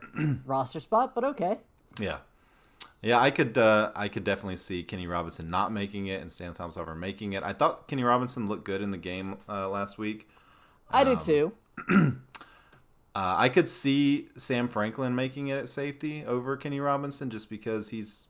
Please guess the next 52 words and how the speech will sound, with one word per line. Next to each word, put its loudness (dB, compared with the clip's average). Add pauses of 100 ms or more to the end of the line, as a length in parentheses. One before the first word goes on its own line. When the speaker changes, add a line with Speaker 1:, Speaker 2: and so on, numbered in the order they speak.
Speaker 2:
had -4
experience -10
with -10
the -16
team, -8
and -8 (360)
I -16
think -12
he's -12 (1500)
okay. -10 (680)
Um, -6 (240)
Speaker 1:
<laughs> -4
Speaker 2:
but 4 (160)
as -4
of -6
right -4
now, -6
I -8
don't -8
have -8
him. -6
We 2
don't, 6
so -2
neither 0
one 2
of 0
us -4
have, 0
uh, -4
our 0
seventh -8
round -8
pick, -12
Kalen -12
Barnes, -10
making -16
it. -20 (1160)
Speaker 1:
No, 4
he 2
hasn't 2
really 0
shown -2
out. -2
I -2
think 2
he's 2
a -2
Speaker 2:
<clears throat> -
Speaker 1:
practice -2
squad -12
guy. -16